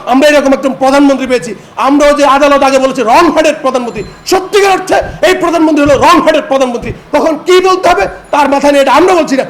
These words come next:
আদালতই কিন্তু এই প্রধানমন্ত্রী রং হেডেড প্রধানমন্ত্রী বলছে। আর গতকালকের বক্তব্যে সে আবার প্রমাণ করেছে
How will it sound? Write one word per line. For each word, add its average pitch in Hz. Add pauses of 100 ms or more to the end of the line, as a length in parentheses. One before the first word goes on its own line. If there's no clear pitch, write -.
(160)
আদালতই 339
কিন্তু 294
এই 269
প্রধানমন্ত্রী 262
রং 233
হেডেড 233
প্রধানমন্ত্রী 208
বলছে। 185 (280)
আর 285 (100)
গতকালকের 302
বক্তব্যে 311 (240)
সে -
আবার 370
প্রমাণ 370
করেছে 320